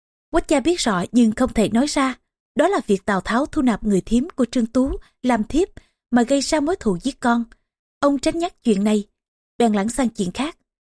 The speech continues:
Tại hạ liệu rằng Giả Hữu tất sẽ biết được lợi hại giữa hai vùng Nam Bắc mà tự nguyện quy thuận. Chỉ có điều,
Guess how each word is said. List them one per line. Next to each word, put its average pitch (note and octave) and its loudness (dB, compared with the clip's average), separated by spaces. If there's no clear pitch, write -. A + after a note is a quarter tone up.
Tại F#3 0
hạ F3+ -4
liệu F3+ 2
rằng F#3 -4
Giả G#3 2
Hữu A3 2
tất E4+ -4
sẽ G#3 0
biết C4+ -4
được G3 0
lợi F#3 2
hại F#3 -4
giữa A3+ 0
hai D4 0
vùng G#3+ 0
Nam G3 -4
Bắc C#4+ -8
mà A3+ 2
tự G#3+ 2
nguyện F#3+ 0
quy B3 0
thuận. F3+ -2
Chỉ G#3+ 4
có E4+ 0
điều, F3+ 0